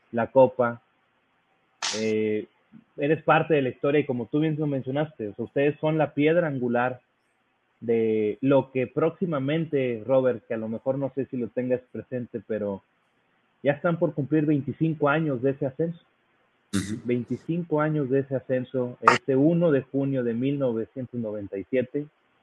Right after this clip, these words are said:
Speaker 1: Tigres.
Speaker 2: Oh, qué bárbaro, ¿no? <laughs>
Speaker 1: Imagínate, ¿eh? Veinticinco años, Robert, ¿eh? Veinticinco años y sigues estando presente en los aficionados de los Tigres, Robert, ¿eh?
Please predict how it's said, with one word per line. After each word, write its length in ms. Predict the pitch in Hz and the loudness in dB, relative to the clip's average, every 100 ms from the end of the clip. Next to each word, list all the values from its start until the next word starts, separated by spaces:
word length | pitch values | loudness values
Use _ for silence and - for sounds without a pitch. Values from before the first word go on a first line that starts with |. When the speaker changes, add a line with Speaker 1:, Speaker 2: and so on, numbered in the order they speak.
| _ _ _ _ _ _ _ _ _ _ _ _ - _ _ _ _ _ | _ _ _ _ _ _ _ _ _ _ _ _ -20 _ _ _ _ _
Speaker 1:
Tigres. 380 | 143 139 139 135 - _ _ _ _ - _ | 6 8 6 2 -14 _ _ _ _ -20 _
Speaker 2:
Oh, 100 | 90 | -2
qué 100 | 98 | 4
bárbaro, 400 | 92 92 87 87 | 6 6 4 0
¿no? 220 | 95 - - _ _ _ _ _ _ _ _ _ | -6 -14 -20 _ _ _ _ _ _ _ _ _
<laughs> 240 | - 101 - - - - _ _ - | 0 0 -2 -10 -12 -12 _ _ -8
Speaker 1:
Imagínate, 580 | 127 151 147 101 117 139 | -4 0 0 -2 -4 -4
¿eh? 100 | 185 | -6
Veinticinco 720 | 139 131 135 135 185 196 185 | -2 -2 -2 -2 0 0 2
años, 280 | 185 190 175 | 0 2 2
Robert, 400 | 147 127 135 202 | 2 2 2 -2
¿eh? 40 | 202 _ _ _ _ _ - | -6 _ _ _ _ _ -6
Veinticinco 480 | 123 113 196 196 196 | -4 2 2 4 2
años 260 | 202 180 | 2 2
y 80 | 160 | 0
sigues 300 | 139 175 175 | 2 2 2
estando 380 | 147 139 156 160 | 0 0 0 0
presente 800 | 151 135 - 160 160 165 165 156 _ _ _ - | -2 -4 0 0 0 -2 -4 -6 _ _ _ -8
en 380 | 120 120 120 - - | -6 -4 -6 -10 -10
los 220 | 113 107 | -10 -8
aficionados 760 | 117 113 - 117 120 123 123 110 | -10 -10 -10 -6 -4 -2 -4 -4
de 260 | 110 104 - | -6 -6 -10
los 140 | 101 104 | -12 -10
Tigres, 380 | - 113 104 95 | -4 -2 -2 -6
Robert, 280 | 95 92 | -8 -8
¿eh? 100 | 110 | -12